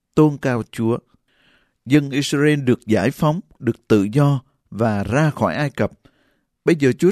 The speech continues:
truyền cho họ phải giữ những kỷ niệm về ơn giải cứu của Ngài, như lễ vượt qua và lễ ăn bánh không men. Ta còn nhớ thông điệp của Chúa nhiều lần đã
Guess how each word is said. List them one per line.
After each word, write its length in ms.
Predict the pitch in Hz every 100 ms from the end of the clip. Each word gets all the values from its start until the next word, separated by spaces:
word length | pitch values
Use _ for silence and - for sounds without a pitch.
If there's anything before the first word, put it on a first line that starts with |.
| -
truyền 240 | 139 120
cho 100 | 113
họ 180 | 135 101
phải 200 | - 107 131
giữ 280 | 113 101 135
những 200 | 156 113 -
kỷ 160 | 117 117
niệm 360 | 151 120 85 98
về 180 | 104 92
ơn 460 | - 131 139 127
giải 200 | 104 82
cứu 360 | 117 135 135 170
của 140 | - 101
Ngài, 300 | 113 98 82 _ _ _ _
như 180 | 147 170
lễ 200 | 143 104
vượt 340 | 165 120 107 _
qua 380 | 127 120 117 107
và 120 | 104
lễ 200 | 92 85
ăn 260 | - 120 117
bánh 180 | 117 143
không 240 | 139 120
men. 200 | 113 113 101 _ _ _ _ _ _ _ _ _ -
Ta 100 | 131
còn 240 | 123 101
nhớ 240 | 110 143 175
thông 240 | 165 156 139
điệp 160 | 104 -
của 120 | 95 -
Chúa 320 | 131 156 208 _ -
nhiều 280 | 117 127
lần 380 | 123 120 117 107
đã 120 | 104